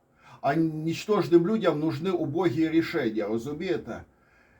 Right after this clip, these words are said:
Якби Гітлер був трохи розумніший, він би відклав окончательне рішення єврейського вопроса.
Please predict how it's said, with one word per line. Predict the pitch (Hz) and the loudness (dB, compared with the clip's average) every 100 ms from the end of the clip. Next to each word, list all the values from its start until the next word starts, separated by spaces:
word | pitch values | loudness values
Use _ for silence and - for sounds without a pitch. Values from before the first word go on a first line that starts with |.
| _ | _
Якби | - 165 165 214 | 0 2 4 2
Гітлер | 170 202 208 190 | 2 2 0 0
був | 175 185 | 2 2
трохи | 180 190 185 | 2 0 0
розумніший, | 180 175 190 214 208 - 160 | 0 0 0 0 -2 -2 0
він | 160 180 | 2 4
би | 170 165 | 6 6
відклав | 175 - 175 156 123 | 4 0 2 4 2
окончательне | 120 131 127 123 123 120 120 | -2 -4 -2 -4 -2 -4 -4
рішення | 123 117 127 113 | -6 -4 -2 2
єврейського | 113 113 113 107 107 - 110 | 2 2 2 0 -2 -4 -2
вопроса. | 113 113 113 98 - - | -2 -2 -4 -6 -8 -14